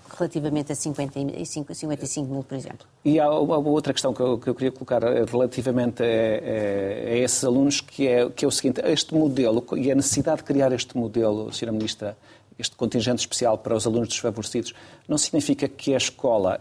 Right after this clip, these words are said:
Speaker 2: até esse momento, não tenha cumprido a sua função de ascensão, de permitir a ascensão social, o eleva-, o tal famoso elevador social.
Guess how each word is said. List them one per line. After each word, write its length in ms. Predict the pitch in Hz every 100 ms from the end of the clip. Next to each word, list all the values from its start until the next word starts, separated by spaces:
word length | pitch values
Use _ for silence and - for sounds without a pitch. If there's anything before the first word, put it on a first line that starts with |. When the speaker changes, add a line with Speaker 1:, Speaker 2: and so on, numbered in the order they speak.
| -
Speaker 2:
até 360 | 131 - 147 131
esse 260 | - -
momento, 500 | 117 113 101 95 110
não 160 | 110 120
tenha 180 | 131 117
cumprido 460 | 117 113 113 113
a 60 | 110
sua 560 | - 113 110 110 110 - _
função 560 | - - 117 - 117 117
de 300 | 107 113 107 - - - _ _ -
ascensão, 600 | 131 143 127 - 127 113
de 60 |
permitir 400 | 120 120 120 123
a 280 | 110 120 123
ascensão 340 | 113 120 - 113
social, 360 | - 127 113
o 80 | 113
eleva-, 300 | 127 117 131
o 60 | 139
tal 220 | 127 117 - -
famoso 480 | 120 113 120 117
elevador 380 | 123 107 113 117
social. 420 | - - 120 95